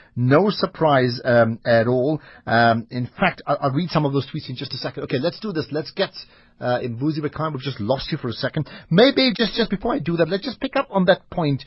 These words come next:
uh, Colleen from, uh, Colleen Lowe, of course, from Gender Links, about, um, that, that aspect of, of the shock treatment. So if we need to change the narrative in terms of how society, uh,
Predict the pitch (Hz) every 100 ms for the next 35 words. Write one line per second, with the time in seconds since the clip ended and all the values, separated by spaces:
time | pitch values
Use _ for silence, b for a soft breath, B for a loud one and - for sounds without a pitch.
0 | B B B 117 120 117 120 117 - 123
1 | 135 131 131 120 117 117 110 131 127 135
2 | 127 139 123 123 113 120 117 113 117 -
3 | B B B - 135 - 170 180 160 -
4 | - 139 131 127 120 113 b b b -
5 | - - 131 131 - 131 165 147 190 226
6 | - - - 185 - - 139 160 - 190
7 | - - 151 - 117 - 151 - 202 -
8 | 392 226 196 180 - - 170 160 - B
9 | B B - - - 196 185 170 160 139
10 | 117 - 131 135 135 160 165 147 135 131
11 | 127 151 131 127 127 123 120 - 147 135
12 | 120 123 117 b b b - 107 110 107
13 | 107 107